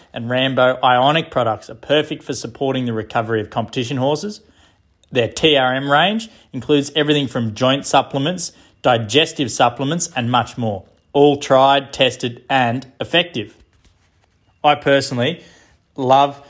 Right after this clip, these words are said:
the Horseware Ireland rugs, and I see the P S for Sweden saddlecloths out there, and they look really schmick.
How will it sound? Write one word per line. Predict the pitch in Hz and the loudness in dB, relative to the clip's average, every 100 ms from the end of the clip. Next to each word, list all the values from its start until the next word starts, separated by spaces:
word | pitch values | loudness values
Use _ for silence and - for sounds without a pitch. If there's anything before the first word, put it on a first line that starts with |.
| _ - | _ -6
the | 120 | -2
Horseware | 135 123 - 120 117 | 0 0 2 4 6
Ireland | 123 143 170 185 - | 6 4 0 -6 -2
rugs, | 147 185 214 - - _ _ _ - | 2 2 0 -10 -16 _ _ _ -2
and | 139 131 127 131 - _ _ _ | 2 2 2 -2 -8 _ _ _
I | - 117 | -6 -4
see | - 151 143 139 | 0 2 2 0
the | 127 123 | 0 -2
P | 120 156 143 | -2 0 2
S | 127 | 2
for | 123 | -4
Sweden | 107 - 131 123 | -8 -4 -2 -2
saddlecloths | 113 131 123 123 123 110 | -4 -2 -2 -2 -6 -6
out | 131 113 | -4 -4
there, | - 110 113 - _ _ _ | -4 -4 -4 -10 _ _ _
and | 127 | -2
they | 123 123 | 0 0
look | 120 | -2
really | 135 120 123 117 | -4 -2 0 0
schmick. | - 123 107 - | -4 -6 -8 -12